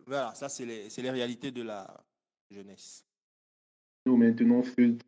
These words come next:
Speaker 2: très long épisode de la France est derrière toi, vu que aujourd'hui tu as fait le pari de rentrer au Cameroun pour étendre tes activités. Parle-nous un peu de ce retour qui date de deux mille quinze.
Speaker 1: Alors aujourd'hui, je travaille au Cameroun,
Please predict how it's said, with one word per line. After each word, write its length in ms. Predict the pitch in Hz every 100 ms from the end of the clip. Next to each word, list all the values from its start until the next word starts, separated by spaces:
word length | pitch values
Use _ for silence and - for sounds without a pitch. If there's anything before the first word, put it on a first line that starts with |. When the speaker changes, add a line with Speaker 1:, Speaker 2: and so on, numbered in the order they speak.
| -
Speaker 2:
très 180 | 120 123
long 260 | 120 117
épisode 420 | 107 - 113 113 110
de 80 |
la 120 | 107 98
France 300 | - 110 -
est 100 | 110
derrière 440 | 104 101 110 117
toi, 180 | 117 120
vu 160 | 123 123
que 340 | 117 113 107 -
aujourd'hui 460 | - 127 127 117 127
tu 100 | 127
as 80 | 123
fait 140 | 127
le 120 | 113
pari 440 | 104 - 117 123 127
de 80 | 117
rentrer 400 | 104 107 - 113
au 60 |
Cameroun 500 | 107 113 107 104 110
pour 140 | 104 104
étendre 300 | - 104 107
tes 160 | 101
activités. 680 | 98 - 98 101 101 101 104 - _ _ _ _ _
Parle-nous 680 | 135 143 143 139 139 139 123
un 160 | 117
peu 220 | 117 131
de 140 | 127 117
ce 160 | -
retour 560 | 123 113 113 117 123 117
qui 320 | 117 127 127
date 440 | 120 113 123 113 -
de 100 | 110
deux 200 | 110 113
mille 220 | 113 113
quinze. 280 | 117 104 110 - _ _ _ _ _ _ _ _ _ _ _ _ -
Speaker 1:
Alors 220 | 127 135
aujourd'hui, 280 | 131 139 156
je 80 |
travaille 320 | - - 123 135
au 80 |
Cameroun, 500 | 123 117 113 135 170